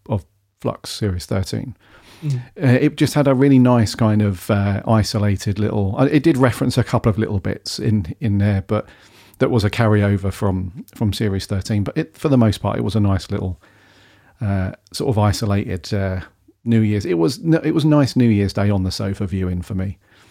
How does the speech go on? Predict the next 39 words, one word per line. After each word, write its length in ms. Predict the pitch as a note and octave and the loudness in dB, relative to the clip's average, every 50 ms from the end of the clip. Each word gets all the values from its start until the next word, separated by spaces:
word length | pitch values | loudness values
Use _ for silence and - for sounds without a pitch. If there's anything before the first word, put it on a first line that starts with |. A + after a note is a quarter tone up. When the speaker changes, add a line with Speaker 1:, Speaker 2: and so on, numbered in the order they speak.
| - - - - | -20 -18 -8 -4
Speaker 2:
Mm. 200 | D3 C#3+ C3+ B2 | -2 -2 0 0
Speaker 1:
I 40 | A2 | 0
found 220 | - A#2 G2+ G2 | 0 0 0 0
it 60 | - | -2
quite 260 | - - A#2 G#2+ - - | -4 -4 -6 -6 -6 -4
cool. 320 | - A#2 G#2+ G2+ F#2+ - | -2 -2 0 0 0 0
It 160 | - D#3+ E3 F3 | 0 0 0 0
wasn't, 340 | F3 D#3+ G3 F3+ F3 D3+ | 0 0 0 0 0 0
um, 380 | C3+ C#3 C#3 C3 C3 C3 B2+ A2 - _ - - - - - - - - | 0 2 2 4 4 2 2 -2 -4 _ -20 -20 -20 -20 -20 -18 -16 -14
I, 60 | - | -6
I, 160 | - - D#3 - - - | -4 -4 -4 -2 -4 -2
I 20 | |
wouldn't 280 | D#3 E3+ F3+ F#3 C#3+ C#3+ | 0 0 0 0 -2 -2
say 280 | - - D3+ D3 C#3+ C3+ | 0 2 2 4 4 2
it's, 400 | - - - - - - - - _ _ _ _ _ _ _ _ _ _ _ _ _ _ _ _ _ _ _ _ _ _ _ _ - - - - _ _ _ _ _ _ _ - | 0 -2 -6 -12 -12 -12 -12 -14 _ _ _ _ _ _ _ _ _ _ _ _ _ _ _ _ _ _ _ _ _ _ _ _ -20 -20 -20 -20 _ _ _ _ _ _ _ -6
uh, 220 | A#2+ A2+ A2+ G#2+ G#2+ | -4 -2 -2 -2 -2
what's 160 | C3 C3 - | -2 -2 0
the 60 | - | 0
best 120 | B2 - - | 0 2 2
way 80 | A2+ | 0
to 100 | G#2 - | 0 0
put 140 | - - G#2+ | 0 0 0
it? 80 | G#2+ - | 0 0
I 60 | A#2+ | 0
think 240 | - E3 E3+ D#3+ D#3+ | 0 0 0 2 4
when 100 | D#3+ D3+ | 4 6
I 40 | C#3+ | 6
went 200 | C#3 C3+ C3 - | 6 4 4 4
into 320 | C3 B2 B2+ A#2+ - A2+ | 4 4 4 2 0 -2
it, 100 | G#2+ - | -2 0
my 120 | A2 G#2+ | 0 0
expectations 760 | A#2+ - - - - - - - A#2 G#2+ - - G#2+ F#2+ E2 | -2 -2 -6 -8 -8 -6 -2 0 0 2 2 2 0 0 0
were 80 | F#2 F#2+ | -2 -4
very 440 | F#2 F2+ F2+ G#2+ G#2+ G#2 G2+ F#2+ F#2 | -4 -2 0 0 2 2 2 0 0
low 400 | G2 G2 G2 F#2+ F2+ F2+ F2 D#2+ | 0 0 0 0 -2 -4 -6 -10
for 160 | - - - A2 | -8 -6 -6 -6
two 240 | - - A#2+ G#2+ | -2 -2 -2 -2
reasons. 460 | G2+ G#2 G#2 G2+ F#2+ G#2+ G2+ F#2 F2 G2 | 0 -2 -2 -4 -4 -4 -6 -6 -4 -2
One, 340 | G#2 A2+ A2+ A2 G#2+ G2+ | 0 2 2 2 2 0